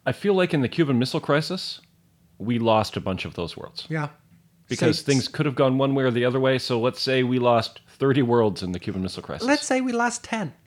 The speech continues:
Speaker 1: Yeah, maybe we lost ten.
Speaker 2: Let's be nice and conservative with this.
Speaker 1: Yeah. We lose ten there. In the late sixties, there's increased tension.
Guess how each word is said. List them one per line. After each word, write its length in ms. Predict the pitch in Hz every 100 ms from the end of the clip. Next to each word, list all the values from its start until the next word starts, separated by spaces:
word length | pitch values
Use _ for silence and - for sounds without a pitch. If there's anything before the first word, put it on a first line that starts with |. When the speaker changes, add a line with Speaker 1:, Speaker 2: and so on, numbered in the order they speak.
| -
Speaker 1:
Yeah, 120 | 147
maybe 240 | 123 123
we 100 | 139
lost 280 | 139 131 -
ten. 260 | - 151 - -
Speaker 2:
Let's 160 | 220
be 140 | - 247
nice 360 | 220 254 285
and 100 | 269
conservative 760 | 247 220 202 - 220 170 113 101
with 180 | 113 -
this. 320 | 123 - - _
Speaker 1:
Yeah. 240 | 107 170 135 _ _ _ _ -
We 100 | 110
lose 240 | 117 104
ten 260 | - 123 127
there. 440 | 113 117 127 147 _ _ _ _ _ _ _ -
In 80 | 110
the 100 | 104
late 220 | 113 117
sixties, 960 | - 123 - 127 127 127 123 - - -
there's 240 | 95 95
increased 340 | 101 - 110 -
tension. 540 | 123 120 127 123 120